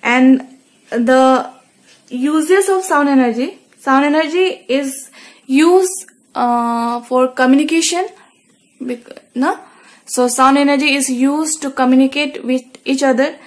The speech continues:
Sound energy is also used in music, isn't it? So this is all about sound energy. Now our next topic is electrical energy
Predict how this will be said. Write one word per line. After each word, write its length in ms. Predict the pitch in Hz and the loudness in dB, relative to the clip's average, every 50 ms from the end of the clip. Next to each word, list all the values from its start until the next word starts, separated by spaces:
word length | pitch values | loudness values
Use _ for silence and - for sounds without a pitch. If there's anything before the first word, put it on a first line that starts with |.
| - - - - - _ | -20 -20 -20 -20 -20 _
Sound 280 | - - 294 277 277 285 | -6 0 2 2 2 2
energy 260 | 277 285 294 285 285 | 2 2 0 0 0
is 120 | 294 277 254 | -2 -2 0
also 320 | - 254 254 247 - 294 | 0 0 0 -2 -2 -2
used 280 | 294 285 285 277 262 277 | -2 0 -2 -2 0 2
in 160 | 277 269 262 | 4 4 6
music, 600 | 262 262 262 254 269 285 294 277 - _ - - _ _ _ _ _ _ _ _ - | 6 6 4 2 0 -4 -6 -8 -12 _ -20 -20 _ _ _ _ _ _ _ _ -6
isn't 220 | 277 339 359 330 | -4 -2 0 0
it? 280 | 285 - - - _ _ _ _ _ _ _ _ _ _ _ _ _ _ _ _ _ _ _ _ _ _ _ - | -2 -2 -4 -8 _ _ _ _ _ _ _ _ _ _ _ _ _ _ _ _ _ _ _ _ _ _ _ -18
So 280 | - - 269 262 262 | -10 -4 0 0 0
this 280 | 262 262 262 269 262 277 | 0 0 -2 -4 -2 -2
is 140 | 294 285 - | -4 -4 -2
all 200 | - 254 262 262 | 2 4 4 4
about 420 | 254 233 254 262 262 - - - | 4 4 2 0 0 -4 -8 -8
sound 340 | - - - 269 269 269 269 | -6 -2 0 2 4 4 4
energy. 580 | 254 233 233 226 226 240 247 320 - - - - _ _ _ _ _ _ _ _ _ _ _ _ _ _ _ _ _ _ _ _ _ _ _ _ _ _ _ _ _ _ _ _ _ _ _ _ _ _ _ _ _ _ _ _ _ _ _ _ _ _ _ _ _ _ _ _ _ _ _ _ _ _ _ _ _ _ _ _ _ _ _ _ _ _ - | 4 2 0 -2 -4 -4 -6 -6 -8 -10 -14 -20 _ _ _ _ _ _ _ _ _ _ _ _ _ _ _ _ _ _ _ _ _ _ _ _ _ _ _ _ _ _ _ _ _ _ _ _ _ _ _ _ _ _ _ _ _ _ _ _ _ _ _ _ _ _ _ _ _ _ _ _ _ _ _ _ _ _ _ _ _ _ _ _ _ _ -2
Now 320 | 247 247 269 277 294 - | 2 4 4 4 2 2
our 220 | - 240 240 254 262 | 0 -2 0 2 4
next 240 | 262 285 311 302 - | 2 2 2 -2 -2
topic 340 | 302 285 277 302 311 302 | -2 -2 -2 -2 -6 -6
is 140 | 320 311 277 - | -6 -8 -8 -6
electrical 600 | - 262 247 233 240 - - 262 262 277 269 262 | -2 -2 -2 -2 -2 -4 -6 -4 -2 -2 -2 -2
energy 680 | - 240 233 240 247 240 240 254 254 285 370 - - | -2 -2 0 0 0 -2 -2 -4 -4 -4 -6 -10 -16